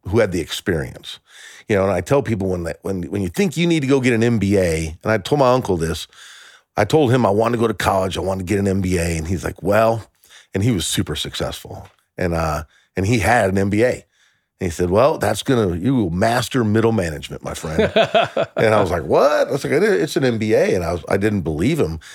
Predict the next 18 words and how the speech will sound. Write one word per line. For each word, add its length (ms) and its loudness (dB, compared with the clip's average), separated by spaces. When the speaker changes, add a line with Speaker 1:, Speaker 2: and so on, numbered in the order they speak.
Speaker 1:
until 260 0
I 80 4
got 200 4
into 160 -4
business 480 0
and 100 -6
realized 280 -2
you're 80 -2
Speaker 2:
Right. 120 -4
Speaker 1:
right. 280 2
Speaker 2:
And 120 0
then 100 0
you 120 -2
hired 340 0
some. 280 -6
Speaker 1:
Yeah, 360 2
because 280 0
you're, 180 0